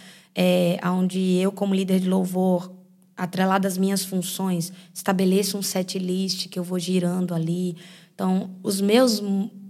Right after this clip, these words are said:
os músicos que me acompanham semanalmente ali na sala de oração, no meu time da sala de oração,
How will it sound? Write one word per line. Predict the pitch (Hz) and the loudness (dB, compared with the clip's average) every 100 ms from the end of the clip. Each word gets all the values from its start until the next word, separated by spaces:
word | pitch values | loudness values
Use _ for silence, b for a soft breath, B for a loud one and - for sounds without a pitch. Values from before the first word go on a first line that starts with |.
| - _ _ _ _ - | -20 _ _ _ _ -8
os | 196 | -4
músicos | 196 254 262 240 | 0 0 0 -2
que | - 226 | 2 2
me | 208 | 4
acompanham | 202 185 185 185 214 220 190 | 2 0 -2 0 2 2 0
semanalmente | 185 185 196 196 185 180 196 196 | -2 -2 -2 -2 -2 -2 -2 -2
ali | 175 185 | -2 -2
na | 190 | -4
sala | 175 185 | -4 -4
de | 185 | -2
oração, | 180 180 185 | -2 -4 -4
no | 190 | 0
meu | 185 208 | 0 0
time | 190 - 208 214 - B B B | -4 -2 0 0 -2 B B B
da | 175 175 | -4 -2
sala | 190 | -2
de | 185 | 0
oração, | 180 180 - 214 | 0 -2 0 0